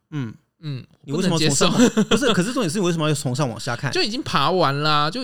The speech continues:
Speaker 2: 我已经在最高点啦。
Speaker 1: 人要往前看好吗？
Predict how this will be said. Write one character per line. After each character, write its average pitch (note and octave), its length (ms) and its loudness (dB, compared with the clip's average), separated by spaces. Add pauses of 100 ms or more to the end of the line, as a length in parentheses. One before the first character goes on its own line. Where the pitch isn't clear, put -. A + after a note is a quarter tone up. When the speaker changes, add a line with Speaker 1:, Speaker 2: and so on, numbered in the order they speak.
(140)
Speaker 2:
我 G#3 120 0
已 F#3+ 40 -2
经 E3 100 -8
在 G3+ 100 -4
最 F#3+ 200 -2
高 D#3+ 180 0
点 A#2 280 -8
啦。 G#2+ 420 -10
Speaker 1:
人 B2 160 -6
要 F3+ 100 -2
往 A#2 160 -6
前 A2+ 180 -8
看 B2+ 200 -6
好 A#2+ 140 -12
吗？ - 200 -16